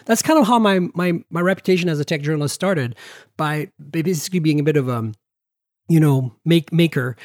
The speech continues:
And then I, I, I graduated to actually, like, real stories and smartphones and stuff. Um, but, but the point I'm making is that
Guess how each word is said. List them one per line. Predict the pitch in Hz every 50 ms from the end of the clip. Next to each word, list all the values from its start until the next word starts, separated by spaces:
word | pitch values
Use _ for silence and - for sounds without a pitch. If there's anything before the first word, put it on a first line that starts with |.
| - -
And | - 180 202
then | 220 220 214
I, | 202 196 190 190 170
I, | - 180 185 180 180 165 156
I | 156 160
graduated | 151 160 165 160 156 147 151 151 143 147 135
to | - -
actually, | 139 131 131 - - 139 127
like, | 123 117 117 117
real | 131 127 120 131 127
stories | 123 - - - 110 107 107 110
and | - 123
smartphones | - - - 113 117 - - 127 113 107
and | 113 113
stuff. | - - 123 120 123 - -
Um, | 139 127 120 117 120 120 123 -
but, | - 190 185
but | 160 208 190
the | 202 190
point | - - 311 330 302
I'm | 233 208
making | 208 208 - - 165 143 139
is | 135 131
that | - 135 -